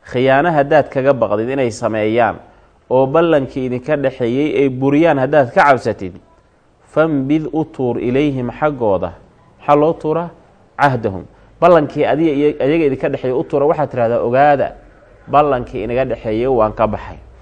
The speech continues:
Calaa sawaa'in, sinaansho dushii xaalaad ku sugan tihiin. Sababtoo ah waxaa imaan, haddaadan ballankii inaad ka baxday u sheegin,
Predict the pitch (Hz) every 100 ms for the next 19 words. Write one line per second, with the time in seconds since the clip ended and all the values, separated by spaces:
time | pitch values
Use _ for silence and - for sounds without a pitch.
0 | - - - - _ _ _ _ _ _
1 | _ _ _ _ - - 123 160 175 -
2 | 147 143 151 160 139 147 - - _ _
3 | _ - - - - - 131 135 135 170
4 | 160 147 147 131 127 139 135 151 - 139
5 | 143 135 123 123 95 - - _ _ _
6 | _ _ - 123 170 170 151 139 160 156
7 | 131 113 107 98 90 - _ _ _ _
8 | 117 131 160 147 143 170 160 131 - 135
9 | 156 135 160 143 - 135 151 - 139 110
10 | 98 92